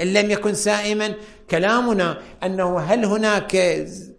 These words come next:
زكاة في الغنم الغير السائم؟ قلنا إذا انتفى السوم فيقع الإشكال، هل الغنم غير السائم فيه زكاة أو لا؟ إيه، هذا في بحث المفهوم. إذا كان الوصف مفهوم،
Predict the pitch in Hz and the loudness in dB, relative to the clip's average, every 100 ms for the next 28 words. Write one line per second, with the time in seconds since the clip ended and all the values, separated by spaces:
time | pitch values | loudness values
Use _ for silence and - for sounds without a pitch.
0 | - 139 180 185 226 240 240 226 220 240 | -8 -2 0 2 2 2 0 0 2 2
1 | 196 226 233 233 220 202 226 226 220 226 | 2 2 4 4 4 8 8 8 6 2
2 | 233 233 240 - - - - 156 156 147 | 2 2 -2 -4 -12 -6 -2 0 0 -2
3 | 147 147 202 165 147 - 185 226 240 277 | -4 -2 -2 -2 -4 0 2 2 0 -6
4 | - - - - _ 147 165 175 160 165 | -12 -20 -20 -20 _ -2 0 0 -2 -4
5 | 151 - 160 147 123 - - 170 226 220 | -6 -8 -6 -6 -8 -16 -8 0 2 4
6 | 165 202 180 147 139 175 175 160 175 175 | 4 2 0 -2 0 0 0 -2 -2 -2
7 | 202 190 - 226 220 220 233 220 233 220 | -2 -4 -2 0 0 0 2 0 2 4
8 | 233 240 240 - - - _ - 139 123 | 4 2 -2 -12 -20 -20 _ -14 -12 -12
9 | - 117 143 156 147 135 131 147 - 160 | -10 -8 -6 -6 -6 -10 -6 -8 -6 -8
10 | 151 135 107 123 117 120 127 120 156 151 | -8 -10 -10 -10 -10 -6 -6 -6 -6 -6
11 | 127 120 117 113 151 - - 123 120 - | -8 -10 -12 -8 -6 -6 -8 -8 -8 -2
12 | 175 196 196 | 0 0 -4